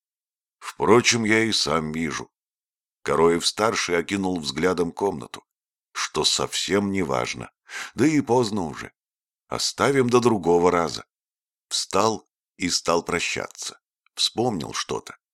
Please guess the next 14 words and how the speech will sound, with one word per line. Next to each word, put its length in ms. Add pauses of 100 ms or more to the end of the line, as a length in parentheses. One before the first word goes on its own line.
(500)
Да, 220
скажи, 360
пожалуйста, 600
ты 240
не 160
знаком 420
с 80
полковником? 840 (300)
Впрочем, 600
может 300
быть, 240
он 160
и 40
подполковник, 1000